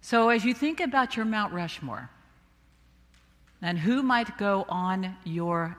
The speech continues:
Mount Rushmore? For the church,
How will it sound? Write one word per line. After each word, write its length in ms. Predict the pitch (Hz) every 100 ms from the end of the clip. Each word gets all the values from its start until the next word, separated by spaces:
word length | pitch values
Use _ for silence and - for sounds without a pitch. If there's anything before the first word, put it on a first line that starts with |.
| -
Mount 260 | 160 156
Rushmore? 640 | 156 151 - 147 135 135 139 _ _ _ _ _ _ _ _ _ _ _ _ _ _ _ _ _ _ _ _ _ _
For 220 | - 185
the 100 | 175
church, 840 | - - 254 262 254 - - -